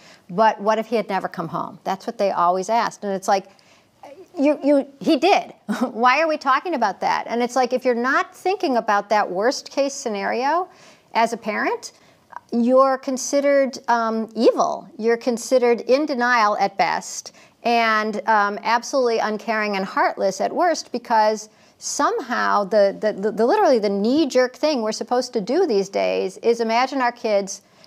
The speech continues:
dead and it's all our fault. <laughs> I mean, I, I know I'm putting it pretty baldly, and I haven't drawn you there slowly with a lot of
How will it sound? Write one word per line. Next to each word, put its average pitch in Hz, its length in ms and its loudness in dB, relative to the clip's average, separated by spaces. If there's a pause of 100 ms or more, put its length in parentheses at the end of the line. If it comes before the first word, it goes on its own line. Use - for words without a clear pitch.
(160)
dead 214 340 2 (300)
and 220 180 -2
it's 214 100 -4
all 208 220 6
our 190 140 4
fault. - 400 -2 (200)
<laughs> - 200 -14
I 254 80 0
mean, 240 120 0
I, 233 200 0
I 214 100 4
know 220 140 0
I'm 233 80 0
putting 233 180 0
it 202 80 -6
pretty 214 180 -2
baldly, 185 460 2
and 180 140 0
I 175 40 -2
haven't 185 380 -4
drawn 175 320 0
you 190 140 0
there 175 260 2
slowly 175 500 0
with 190 280 -4
a - 40 -8
lot 160 220 0
of 165 100 -2